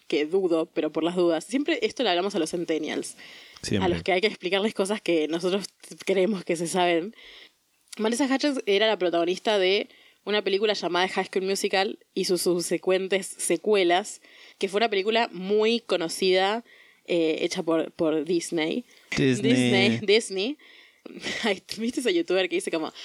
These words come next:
Speaker 1: "No se dice Disney, se dice Disney"? No estás diciendo bien McDonald's, es McDonald's.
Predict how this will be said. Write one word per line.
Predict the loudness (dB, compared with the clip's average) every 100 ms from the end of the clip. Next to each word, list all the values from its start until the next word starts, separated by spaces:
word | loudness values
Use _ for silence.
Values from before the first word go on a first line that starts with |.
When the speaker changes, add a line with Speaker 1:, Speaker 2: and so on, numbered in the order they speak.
| -14
Speaker 1:
"No | -4 -2 0
se | 0
dice | 0 0 -2 0
Disney, | -2 -2 -2 -2 -4
se | -2 -2
dice | 0 -2 -4 -6 _
Disney"? | -2 0 0 0 -4 -4 -8 _ -20 -20 -4
No | -4
estás | 0 0 2
diciendo | 0 0 0
bien | 0 0
McDonald's, | -2 -2 0 0 -2 -6 -6
es | -4 -4 -8 -6
McDonald's. | -4 -4 -4 -4 -4 -8 -10